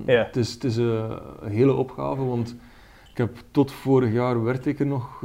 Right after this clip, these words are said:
Speaker 2: drie dagen per week naast.
Speaker 1: Ja.
Speaker 2: En, eh, ja, een goed interview. Moet je, moet je voor,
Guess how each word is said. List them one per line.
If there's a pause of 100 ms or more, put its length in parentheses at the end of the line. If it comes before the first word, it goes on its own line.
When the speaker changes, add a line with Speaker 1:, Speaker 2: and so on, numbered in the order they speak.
Speaker 2:
drie
dagen
per
week
naast.
Speaker 1:
Ja. (380)
Speaker 2:
En,
eh, (800)
ja,
een
goed
interview. (580)
Moet
je,
moet
je
voor,